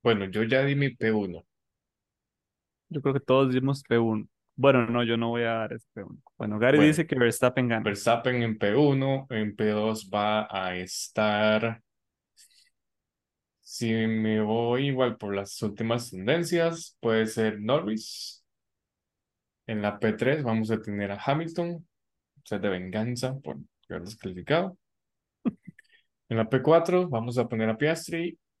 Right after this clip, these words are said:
Speaker 1: y piloto del día se lo puede llevar.
Speaker 2: Hmm.
Speaker 1: Sí,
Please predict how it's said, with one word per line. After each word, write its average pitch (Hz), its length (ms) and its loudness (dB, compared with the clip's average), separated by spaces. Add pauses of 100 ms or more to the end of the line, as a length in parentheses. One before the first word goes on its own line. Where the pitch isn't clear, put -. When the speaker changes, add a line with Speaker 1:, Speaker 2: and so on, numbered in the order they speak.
(140)
Speaker 1:
y 139 200 -2
piloto 123 480 0
del 113 200 4
día 127 480 -2
se 110 160 -10
lo 101 180 -6
puede 104 320 -2
llevar. 110 600 0 (1120)
Speaker 2:
Hmm. 131 220 -2 (440)
Speaker 1:
Sí, 123 800 2